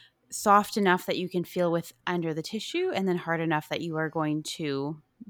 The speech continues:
uh, make a change the way you wanna make a change. Of course, hard meaning different types of pressure, different pressure points, depending, uh, what you are treating and what you are planning to change or affect in the body.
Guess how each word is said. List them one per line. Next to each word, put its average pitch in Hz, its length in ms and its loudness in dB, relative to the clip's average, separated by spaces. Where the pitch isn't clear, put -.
uh, 151 200 4
make 220 220 2
a 240 40 4
change 208 320 0
the 185 140 2
way 175 100 6
you 170 140 2
wanna 165 180 6
make 160 180 2
a 170 60 -4
change. 156 400 0
Of 165 160 -6
course, 156 420 -4
hard 160 460 2
meaning 151 500 2
different 180 300 -2
types - 260 -8
of 160 100 -8
pressure, 185 720 2
different 170 280 -4
pressure 185 360 0
points, 160 460 -2
depending, 147 560 -4
uh, 143 220 -2
what 165 180 -2
you 170 140 -2
are 160 120 2
treating 147 480 -4
and 156 280 -4
what 156 160 -4
you 160 140 -8
are 147 120 -2
planning 147 460 -6
to 143 320 -8
change 151 440 -6
or 156 140 -6
affect - 420 -8
in 151 120 -4
the 143 80 -6
body. 135 500 -8